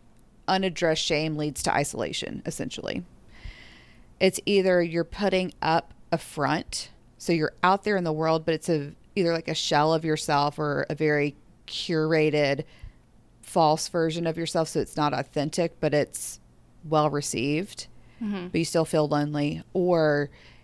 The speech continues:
Speaker 1: you're hiding and isolating so much because you just don't wanna be out there that you're disconnected. So that's where I say that perfection, perfectionism and shame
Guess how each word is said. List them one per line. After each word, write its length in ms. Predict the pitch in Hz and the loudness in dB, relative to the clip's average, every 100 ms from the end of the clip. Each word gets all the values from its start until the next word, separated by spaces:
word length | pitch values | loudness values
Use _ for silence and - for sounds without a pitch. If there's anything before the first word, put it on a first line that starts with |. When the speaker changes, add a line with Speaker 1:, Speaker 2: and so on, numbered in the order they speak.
| - | -6
Speaker 1:
you're 140 | 165 | -4
hiding 500 | 156 160 156 156 156 | 0 6 6 6 4
and 100 | 143 - | 4 2
isolating 640 | 147 - 160 147 143 143 | 0 0 0 0 0 -2
so 260 | 147 - 143 | -2 0 0
much 540 | 143 139 151 - - | 0 -2 -2 -4 -4
because 320 | 156 185 156 | -4 -2 -2
you 100 | 147 | -4
just 340 | 143 147 139 - | -4 -6 -8 -2
don't 260 | 143 139 | 0 0
wanna 240 | 147 147 147 | 0 0 -2
be 180 | 131 120 | -4 -8
out 240 | 127 135 - | -6 -6 -2
there 420 | 175 180 175 180 - - - | 2 4 4 2 -4 -20 -6
that 140 | 147 - | -2 -2
you're 100 | 147 | -2
disconnected. 840 | 135 - - - - - - - - | -2 -4 -6 -6 -8 -8 -8 -8 -10
So 140 | - 175 | -6 2
that's 300 | 180 190 - | 2 2 0
where 100 | 170 | -2
I 60 | |
say 340 | 156 151 147 147 | 2 2 2 2
that 180 | 147 | -2
perfection, 500 | - - 156 147 165 - - - | -6 -2 0 0 -8 -12 -14 -8
perfectionism 600 | 160 180 - 175 156 156 | -2 0 0 -2 -2 -2
and 100 | 147 | 0
shame 540 | - 160 143 147 165 | 0 0 0 0 -4